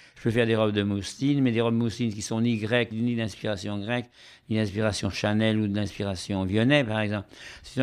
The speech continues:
une autre façon d'interpréter la matière. Par exemple, pas Chanel, mais Vionnet, ou c'était, c'était libre, mais Madame Gray, par exemple, c'était, c'était cousu, c'était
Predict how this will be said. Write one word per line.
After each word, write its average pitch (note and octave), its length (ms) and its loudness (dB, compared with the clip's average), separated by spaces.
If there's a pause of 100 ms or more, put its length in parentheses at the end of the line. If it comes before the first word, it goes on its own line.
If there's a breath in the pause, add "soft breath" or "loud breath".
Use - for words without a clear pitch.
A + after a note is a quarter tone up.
une B2+ 140 4
autre C3+ 220 0
façon B2 280 0
d'interpréter B2+ 640 0
la A2+ 100 2
matière. G2+ 600 -4 (360 soft breath)
Par G2+ 120 -4
exemple, G2 540 -2 (320)
pas G#2 100 6
Chanel, A2 460 6
mais G#2 220 2
Vionnet, G#2 540 2
ou G#2+ 160 2
c'était, G2 380 -2
c'était G#2+ 240 0
libre, A2+ 380 6
mais G2+ 320 0 (400)
Madame G2 580 0
Gray, B2 260 2
par A2 160 -2
exemple, G2 160 -4
c'était, G2+ 140 -6
c'était G2+ 180 -8
cousu, A#2+ 480 -2
c'était G#2 600 -4